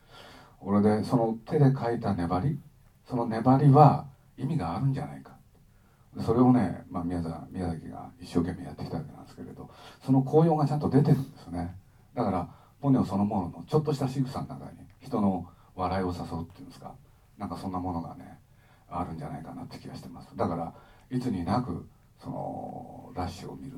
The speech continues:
機会が、なんか、なんかあったかさに包まれてるんですよね。それがなんか、まあ、今回すごく、あの、印象的ですね。だから、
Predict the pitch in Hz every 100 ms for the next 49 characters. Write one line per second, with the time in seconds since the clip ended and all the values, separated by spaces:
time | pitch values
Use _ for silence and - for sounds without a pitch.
0 | - - - 139 135 - - _ _ -
1 | 123 127 - - - _ _ - 269 -
2 | - - - - - - - - - -
3 | - - - 139 143 135 - - - -
4 | - - - - - - - - - -
5 | - 101 113 110 104 - - - - 95
6 | 85 - 87 92 85 90 95 82 73 -
7 | - - - - - 67 - - - -
8 | - - - - - - - - - -
9 | - - - - 117 92 87